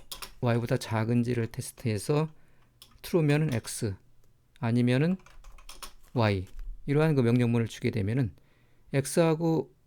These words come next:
Y의 값의 개수가 다르죠. X는 파이 하나 들어가 있고 Y는 다섯 개가 들어가 있습니다. 그래서 마치 벡터 연산을 해갖고 X와 Y를 이렇게, 아, 벡터 연산을 해서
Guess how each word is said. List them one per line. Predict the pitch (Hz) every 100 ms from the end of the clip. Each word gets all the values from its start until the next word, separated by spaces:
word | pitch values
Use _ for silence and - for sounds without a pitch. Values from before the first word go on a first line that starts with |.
| _
Y의 | - 127 135 135 123 98 - _ _ _ _ _ _ _ _ _ _
값의 | - - 170
개수가 | 131 - 147
다르죠. | 143 107 107 - 107 - -
X는 | 123 - 143 139
파이 | 139 156
하나 | 156
들어가 | 151 127 110
있고 | 101 139
Y는 | 113 107 113 127 - - -
다섯 | - 113 131
개가 | 131 113
들어가 | 110 104
있습니다. | 95 - 101 110 95 - _
그래서 | - 135
마치 | 123 - 139 - - - -
벡터 | 135 135 185 160
연산을 | 147 139 131 131
해갖고 | 135 143 - 147 - - - - _ - - - - - - - - - - -
X와 | 131 - 147 139
Y를 | 117 123 131
이렇게, | 123 - 123 120 - - -
아, | 117
벡터 | 107 127 - 135
연산을 | 123 117 120 131
해서 | 131 - 139